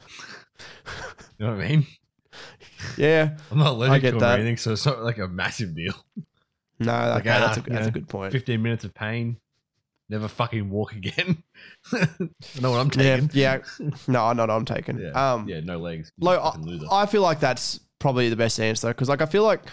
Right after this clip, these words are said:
Speaker 2: it'd just be like getting a needle every day. Like, it just be,
Speaker 1: But how
Speaker 2: that is
Speaker 1: embarrassing
Speaker 2: just
Speaker 1: would it
Speaker 2: like
Speaker 1: be to be
Speaker 2: being a
Speaker 1: a cripple cunt?
Speaker 2: diabetic.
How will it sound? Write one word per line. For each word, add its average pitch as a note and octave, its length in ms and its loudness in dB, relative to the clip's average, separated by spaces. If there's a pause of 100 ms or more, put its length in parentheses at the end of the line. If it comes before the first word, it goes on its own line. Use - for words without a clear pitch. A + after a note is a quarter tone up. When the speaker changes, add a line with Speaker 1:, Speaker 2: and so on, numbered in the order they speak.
(360)
Speaker 2:
it'd F3 100 0
just - 140 2
be C4+ 80 4
like A3 120 4
getting E3+ 160 4
a C3+ 40 4
needle C3 280 4
every A#2 140 2
day. F#2+ 180 2
Like, D3 160 2
it D#3+ 140 0
just A3+ 220 2
be, F#3+ 60 -2 (500)
Speaker 1:
But C3+ 120 2
how G3 280 6
Speaker 2:
that F#3+ 40 0
is D#3 60 0
Speaker 1:
embarrassing D3 280 4
Speaker 2:
just D3 160 4
Speaker 1:
would C#3+ 60 6
it - 20 6
Speaker 2:
like - 40 6
Speaker 1:
be - 0 -
to B2+ 40 0
be B2+ 80 2
Speaker 2:
being C3+ 140 6
a - 20 6
Speaker 1:
a - 20 0
cripple A#2+ 260 4
cunt? - 20 0
Speaker 2:
diabetic. - 260 0